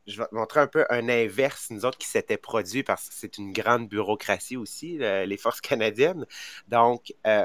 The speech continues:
on nous avait apporté en réunion, en comité, où est-ce qu'on pouvait travailler sur des idées. Donc, nous, tu sais, tous les gens qui étaient impliqués à l'intérieur de ce com-, com-, comité-là, on était, tu sais, euh, excités parce qu'on était comme, « Wow, ils prennent notre opinion,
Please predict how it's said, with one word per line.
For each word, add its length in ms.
on 140
nous 180
avait 240
apporté 640
en 200
réunion, 760
en 180
comité, 800
où 80
est-ce 120
qu'on 100
pouvait 240
travailler 420
sur 200
des 320
idées. 180
Donc, 300
nous, 240
tu 80
sais, 160
tous 180
les 140
gens 120
qui 120
étaient 220
impliqués 420
à 60
l'intérieur 260
de 80
ce 80
com-, 360
com-, 260
comité-là, 640
on 140
était, 260
tu 120
sais, 300
euh, 120
excités 640
parce 160
qu'on 100
était 160
comme, « 180
Wow, 360
ils 100
prennent 300
notre 240
opinion, 580